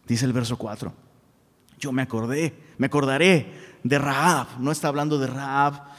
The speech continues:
la ramera de Jericó, sino, eh, está haciendo referencia a Egipto. Hay otros salmos también en los que Dios se refiere a Egipto como Rahab,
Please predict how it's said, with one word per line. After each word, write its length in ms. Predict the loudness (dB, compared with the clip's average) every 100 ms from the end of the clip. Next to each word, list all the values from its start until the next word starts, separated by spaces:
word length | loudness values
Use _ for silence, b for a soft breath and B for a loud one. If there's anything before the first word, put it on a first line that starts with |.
| B B B
la 120 | -4
ramera 480 | -2 0 2 2 2
de 80 | -2
Jericó, 600 | -2 -4 0 0 0 -4 B B -10
sino, 480 | -4 2 2 2 0
eh, 420 | 0 0 -2 -4
está 220 | -4 -4
haciendo 280 | 0 2 2
referencia 880 | 0 -2 0 0 0 -2 -2 -2 -6 -12 -4
a 100 | -4
Egipto. 600 | -2 -2 -4 -4 -10 -6
Hay 240 | -4 -2 0
otros 320 | -2 0 -2
salmos 560 | -2 0 2 2 0 -2
también 560 | 2 4 4 2 -2 B B B B B -6
en 180 | -2
los 160 | -2 -4
que 380 | -2 2 2 0
Dios 320 | 0 2 2
se 140 | 0 -2
refiere 460 | -2 0 0 2
a 80 | 0
Egipto 520 | -2 -6 -8 -6 -4
como 220 | -2 -2
Rahab, 640 | -4 -10 -6 -2 -2 -6